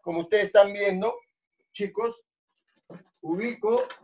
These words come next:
la mitad de este segmento y ubico el punto. Lo mismo que está acá, lo subo.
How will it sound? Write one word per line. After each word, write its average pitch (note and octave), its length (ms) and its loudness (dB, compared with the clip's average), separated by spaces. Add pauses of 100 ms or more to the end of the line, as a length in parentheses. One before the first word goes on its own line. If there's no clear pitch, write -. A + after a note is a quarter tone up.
(2000)
la F#3+ 200 2
mitad A3 600 6 (400)
de F3 160 -2
este G#3 180 -2
segmento G#3+ 680 0
y E3+ 80 -2
ubico F3+ 300 0
el F#3+ 160 0
punto. G#3 600 -4
Lo F3 340 -4
mismo C4 260 -2
que A#3 80 -6
está A#3+ 140 0
acá, B3 180 0
lo G#3 140 0
subo. C#3+ 440 -8